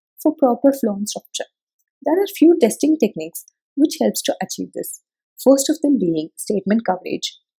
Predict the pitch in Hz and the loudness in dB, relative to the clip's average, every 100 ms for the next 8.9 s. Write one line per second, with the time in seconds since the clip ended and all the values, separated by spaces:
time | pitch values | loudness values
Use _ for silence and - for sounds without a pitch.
0 | _ - 196 - - - - - 202 196 | _ 2 2 2 -4 -6 -14 -4 -2 0
1 | 160 175 - - 254 - 370 262 208 214 | 2 0 -2 -2 -2 2 2 2 0 -2
2 | 240 - 208 - 226 233 160 - 160 156 | -2 0 -2 0 0 0 -4 -2 -2 -2
3 | - 240 - 214 - 170 - - 190 214 | 0 -2 2 0 2 -2 0 -6 -2 2
4 | 240 202 156 156 - - 185 170 165 214 | 2 2 -2 -2 -8 -4 2 2 2 0
5 | 226 - 165 - 156 - - - _ _ | -2 -10 -12 -6 -6 -6 -12 -16 _ _
6 | _ - - 190 190 262 - 302 339 339 | _ -20 -6 0 2 2 4 6 6 6
7 | - 175 - _ _ _ - 262 262 185 | 4 0 0 _ _ _ 2 6 6 6
8 | 170 196 254 175 180 - 185 175 160 | 2 6 6 6 0 -2 2 4 4